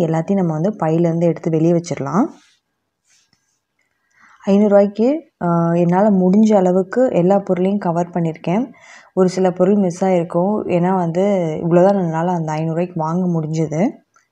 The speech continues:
எத்தனை பொருள் வாங்கியிருக்கோம், எவ்வளோ பிரைஸ் அப்படின்னு சொல்லிட்டு பார்க்கலாம். அவ்வளோதாங்க, எல்லா பொருளையும் எடுத்து வச்சாச்சு.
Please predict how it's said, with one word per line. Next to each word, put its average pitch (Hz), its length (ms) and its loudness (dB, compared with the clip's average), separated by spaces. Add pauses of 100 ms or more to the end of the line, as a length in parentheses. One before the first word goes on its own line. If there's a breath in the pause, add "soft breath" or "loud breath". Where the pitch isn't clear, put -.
(320 soft breath)
எத்தனை 185 400 0
பொருள் 190 300 0
வாங்கியிருக்கோம், 175 800 0 (360 soft breath)
எவ்வளோ 190 500 4
பிரைஸ் 180 360 0
அப்படின்னு 170 220 0
சொல்லிட்டு 180 720 -2
பார்க்கலாம். 165 500 -4
அவ்வளோதாங்க, 170 440 -2
எல்லா 175 200 0
பொருளையும் 170 400 -2
எடுத்து 175 180 -4
வச்சாச்சு. 170 760 -4